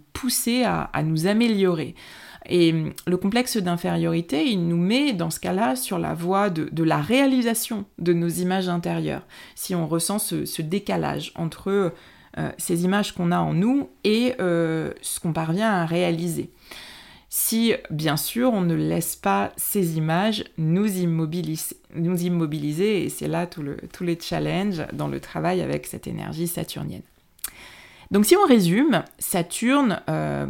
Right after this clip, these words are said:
je dirais dans son énergie haute, dans une vibration haute, dans une pleine intégration, va vous apporter de la profondeur,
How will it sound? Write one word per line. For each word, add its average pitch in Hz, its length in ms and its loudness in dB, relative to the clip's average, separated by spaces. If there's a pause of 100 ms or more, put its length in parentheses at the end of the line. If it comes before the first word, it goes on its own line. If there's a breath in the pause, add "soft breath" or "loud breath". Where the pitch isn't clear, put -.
(140)
je 160 80 -6
dirais 170 240 0
dans 185 300 -2
son - 240 -4
énergie 156 560 -2
haute, 262 320 0
dans 165 160 0
une 165 180 0
vibration 156 640 -4 (200)
haute, 254 400 2 (400 loud breath)
dans 170 180 2
une 165 340 2
pleine 262 380 2
intégration, 175 920 -2
va 196 300 2
vous 208 260 2
apporter 165 640 -2 (260)
de 156 100 -2
la 104 120 -6
profondeur, 190 760 2